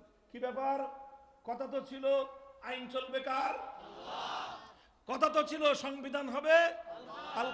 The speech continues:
কোরআন। আপনারা এখন কোরআনী শাসন দেন।" পশ্চিম পাকিস্তানি শাসক গোষ্ঠী হুজুরদেরকে বলল যে, "হুজুর, আমাদের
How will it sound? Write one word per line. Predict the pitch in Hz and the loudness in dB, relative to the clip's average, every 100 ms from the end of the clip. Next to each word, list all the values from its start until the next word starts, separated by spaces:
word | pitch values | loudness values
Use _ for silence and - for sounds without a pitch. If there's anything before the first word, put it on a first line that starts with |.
| 233 | -2
কোরআন। | 254 247 247 233 - - - - 233 | 0 0 -2 -10 -14 -18 -20 -14 -10
আপনারা | 247 247 240 240 233 | -8 -6 -2 0 0
এখন | 226 233 214 | -4 -8 -10
কোরআনী | 240 240 240 - | -6 -6 -6 -10
শাসন | 220 233 233 226 | -12 -12 -12 -6
দেন।" | 233 240 233 - - _ _ _ _ _ _ - | -6 -6 -14 -20 -20 _ _ _ _ _ _ -10
পশ্চিম | 240 - 226 208 | -8 -8 -12 -10
পাকিস্তানি | 208 208 - 208 202 - | -12 -12 -12 -14 -14 -14
শাসক | 190 214 175 | -12 -12 -12
গোষ্ঠী | 190 185 196 180 | -12 -12 -10 -10
হুজুরদেরকে | 185 190 175 175 156 175 | -10 -12 -12 -14 -14 -16
বলল | 175 170 | -14 -10
যে, | 170 | -8
"হুজুর, | 202 254 247 185 - - - _ _ - | -4 0 0 0 -8 -20 -20 _ _ -12
আমাদের | 196 208 208 | -8 -8 -6